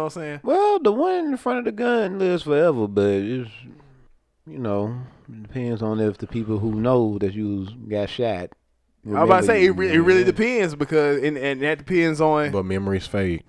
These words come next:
Speaker 3: Memories do
Speaker 1: I would
Speaker 3: fade.
Speaker 1: say memories fade. Your time on this earth is short. You know what I'm saying?
Speaker 2: I mean, my biggest thing is if the people that you roll with who would remember you are the same niggas that's out there riding for you after you, like, have passed on, and then those niggas get killed by the same niggas,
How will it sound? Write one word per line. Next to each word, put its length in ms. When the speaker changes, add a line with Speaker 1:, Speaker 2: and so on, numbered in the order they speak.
Speaker 3:
Memories 460
do 240
Speaker 1:
I 140
would 100
Speaker 3:
fade. 80
Speaker 1:
say 40
memories 360
fade. 680
Your 160
time 280
on 80
this 160
earth 180
is 80
short. 480
You 120
know 180
what 0
I'm 60
saying? 420
Speaker 2:
I 60
mean, 180
my 120
biggest 280
thing 200
is 200
if 140
the 80
people 420
that 180
you 120
roll 260
with 160
who 300
would 200
remember 340
you 300
are 80
the 60
same 240
niggas 180
that's 120
out 200
there 160
riding 300
for 140
you 180
after 200
you, 160
like, 280
have 300
passed 320
on, 180
and 80
then 100
those 200
niggas 200
get 140
killed 220
by 100
the 60
same 300
niggas, 320